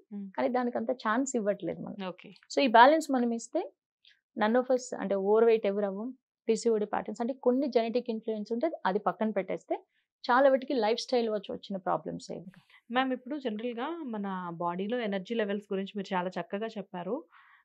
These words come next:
Speaker 1: కానీ ఇక్కడ నేను ఒక చిన్న డౌట్ రైజ్ చేస్తాను. లైక్ అంటే, ఆ, ఇప్పుడు కొన్ని కొన్ని ప్రొఫెషన్స్ ఉంటాయి. లైక్ ఇప్పుడు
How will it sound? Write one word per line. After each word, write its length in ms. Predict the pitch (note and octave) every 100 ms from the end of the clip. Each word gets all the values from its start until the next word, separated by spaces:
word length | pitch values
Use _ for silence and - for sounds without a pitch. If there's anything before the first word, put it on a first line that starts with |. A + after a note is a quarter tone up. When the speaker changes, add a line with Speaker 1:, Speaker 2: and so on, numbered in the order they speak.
| _
Speaker 1:
కానీ 260 | A#3+ A3+ E4
ఇక్కడ 240 | E4+ B3+
నేను 220 | A#3+ A#3
ఒక 100 | G#3+
చిన్న 300 | G#3 - G#3+
డౌట్ 320 | A#3 G3 A3 B3
రైజ్ 300 | G#3 G#3 G#3
చేస్తాను. 540 | F#3 F#3+ F3+ G#3+ D#4
లైక్ 220 | A3+ G#3 G#3+
అంటే, 400 | G#3+ G#3 D#4+ E4+ - - _ _ A3+
ఆ, 380 | A3 G#3+ G#3 G#3
ఇప్పుడు 500 | - B3+ A#3+ A3+ A#3
కొన్ని 240 | A3+ C4 C#4
కొన్ని 180 | C#4
ప్రొఫెషన్స్ 540 | B3+ A3 G#3+ G#3+ A3+ G3+
ఉంటాయి. 500 | F3+ F3+ F3 F3 -
లైక్ 260 | F#3+ F#3+ F#3+
ఇప్పుడు 380 | F#3+ F#3 F3+